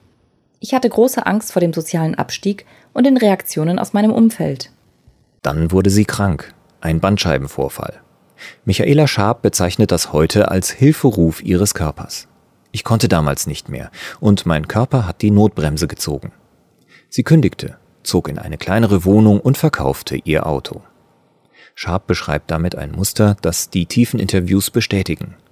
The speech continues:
Speaker 2: Für viele der Befragten kam die Wende erst nach einem Zusammenbruch.
Speaker 1: Im Rückblick beschreiben viele diese Phase als durchaus heilsam. So auch Sharp.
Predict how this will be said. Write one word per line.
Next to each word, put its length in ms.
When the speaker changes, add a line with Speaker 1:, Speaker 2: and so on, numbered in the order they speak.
Speaker 2:
Für 140
viele 260
der 120
Befragten 600
kam 220
die 160
Wende 260
erst 540
nach 200
einem 300
Zusammenbruch. 840
Speaker 1:
Im 120
Rückblick 460
beschreiben 400
viele 280
diese 220
Phase 380
als 180
durchaus 440
heilsam. 520
So 200
auch 160
Sharp. 380